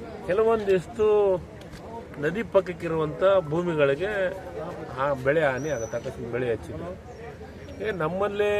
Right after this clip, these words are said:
ಎರಡು ಲಕ್ಷಕ್ಕಿಂತ ಹೆಚ್ಚು ಬಿಟ್ರೆ ನಿಶ್ಚಿತವಾಗ್ಲೂ ನಮಗೆ ಹಾನಿ ಆಗುತ್ತೆ. ಈಗ ಅಷ್ಟು ಪ್ರಮಾಣದಾಗ ಹಾನಿ, ಸ್ವಲ್ಪ, ಸ್ವಲ್ಪ ಮಟ್ಟಿಗೆ ಹಾನಿಯಾಗಿದೆ.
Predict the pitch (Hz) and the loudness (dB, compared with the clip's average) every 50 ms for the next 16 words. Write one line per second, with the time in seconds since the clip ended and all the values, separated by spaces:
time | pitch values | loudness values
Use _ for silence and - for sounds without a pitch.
0 | 202 190 156 143 143 160 185 190 190 202 185 - - 202 185 208 190 185 202 180 | 2 2 4 4 4 4 4 2 2 2 2 0 -4 -8 -4 -4 -4 0 0 2
1 | 165 190 190 - - - 254 214 214 196 180 220 262 - - - - - - - | 2 2 0 0 -4 -2 0 2 2 2 2 0 -4 -4 -6 -6 0 4 4 4
2 | - - - - - - - - - - - - - 131 123 120 113 113 110 117 | 6 4 2 2 4 4 4 4 4 4 4 2 2 2 0 -2 -2 -2 0 0
3 | 113 107 - - - 98 95 - 156 139 131 131 131 - 151 - - - 160 151 | 4 4 4 4 4 2 -2 -2 0 0 0 2 2 4 4 4 4 2 2 2
4 | - - - - - - - - - - - - 208 202 - - - - 185 185 | 4 4 4 4 2 0 0 0 0 0 0 2 0 0 0 0 0 2 2 0
5 | 185 - - 156 151 165 185 214 254 - - - - - - - - - 123 139 | 0 -2 -4 -4 -2 -2 -4 -4 -4 -6 -8 -12 -12 -14 -14 -14 -10 -4 0 2
6 | 151 156 147 131 117 113 120 131 180 | 2 4 4 2 2 0 -4 -6 -8